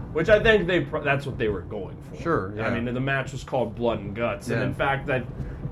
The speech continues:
Speaker 1: enjoyed some Twitter and internet stuff after the match of, like, less about the flub with the camera angle and whatever, and more about the fact that there were no guts.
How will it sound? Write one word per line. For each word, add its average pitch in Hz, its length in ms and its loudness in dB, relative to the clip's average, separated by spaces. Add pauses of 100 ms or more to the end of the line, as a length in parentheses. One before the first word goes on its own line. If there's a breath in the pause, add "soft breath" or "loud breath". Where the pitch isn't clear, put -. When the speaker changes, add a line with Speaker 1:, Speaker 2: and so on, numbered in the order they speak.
Speaker 1:
enjoyed 156 640 6
some 139 220 -2
Twitter 143 420 6
and 131 160 4
internet 131 420 2
stuff 127 380 2
after 123 300 0
the 120 120 -2
match 120 460 0
of, 113 160 -2
like, 110 240 2
less 135 420 2
about 131 420 2
the 120 80 -2
flub 123 500 2
with 120 220 0
the 120 60 -6
camera 120 500 -2
angle 120 220 0
and 117 100 0
whatever, 117 380 0
and 113 120 -2
more 117 180 2
about 113 280 0
the 113 60 -4
fact 110 340 -4
that - 120 -4
there 107 120 0
were 107 140 0
no 98 160 -6
guts. 104 500 -8